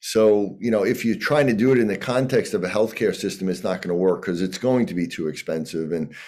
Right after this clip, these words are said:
and it's not gonna work. So, you know, recruiting the parents, um, to really deliver this along with the supervision of a healthcare provider that is knowledgeable is really the, the best case scenario.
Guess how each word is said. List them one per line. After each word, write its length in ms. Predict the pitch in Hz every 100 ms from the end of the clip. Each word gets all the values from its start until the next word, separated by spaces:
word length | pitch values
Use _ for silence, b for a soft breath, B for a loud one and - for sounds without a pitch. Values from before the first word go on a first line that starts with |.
| B B -
and 720 | 95 76 101 92 95 95 92
it's 240 | 95 95 -
not 200 | 104 95
gonna 140 | 101
work. 280 | 95 98 95
So, 340 | - 95 90 B B B B
you 120 | 113
know, 120 | 104 98
recruiting 640 | 95 92 - 127 117 101
the 80 | 95
parents, 720 | 95 110 104 95 87 - - b b b _ _ _
um, 600 | 98 87 82 85 85 73 _ _ _
to 160 | -
really 280 | 101 104 98
deliver 480 | 95 95 98 123 117
this 180 | 92 90
along 600 | 95 101 117 151 147 113
with 180 | 101 107
the 60 |
supervision 680 | 95 120 101 101 110 120 113
of 80 | 95
a 60 |
healthcare 500 | 87 95 90 - 98
provider 460 | - 90 90 90 87
that 160 | 85 82
is 120 | 78
knowledgeable 760 | 90 107 117 87 82 71 71 B B B _
is 200 | 101 92
really 440 | 101 107 101 92
the, 320 | 87 92 87 92
the 80 | 98
best 320 | 85 90 -
case 200 | 95 82
scenario. 520 | - 87 101 82 60